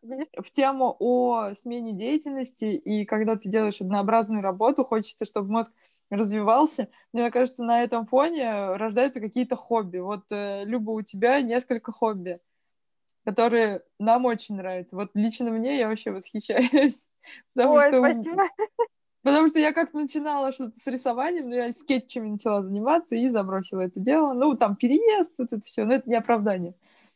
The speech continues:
Speaker 2: Можно было дальше, ну, <laughs> у меня был затяжной стресс. <laughs> Вот. И расскажи о своём хобби, интересно.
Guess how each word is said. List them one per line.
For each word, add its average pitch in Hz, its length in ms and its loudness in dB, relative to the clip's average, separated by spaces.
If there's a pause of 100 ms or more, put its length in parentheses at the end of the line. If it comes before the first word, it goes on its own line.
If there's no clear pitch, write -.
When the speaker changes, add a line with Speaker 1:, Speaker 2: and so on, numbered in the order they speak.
(140)
Speaker 2:
Можно 233 300 2
было 226 220 2
дальше, 226 360 0
ну, 277 260 2
<laughs> 330 960 0
у 339 80 2
меня 330 180 4
был 302 200 2
затяжной 294 500 2
стресс. 294 520 0 (580)
<laughs> 339 1600 -2 (360)
Вот. 302 380 4 (280)
И - 60 -4
расскажи 302 560 2
о - 180 -2
своём 254 420 -4
хобби, 196 440 -4
интересно. 202 600 -8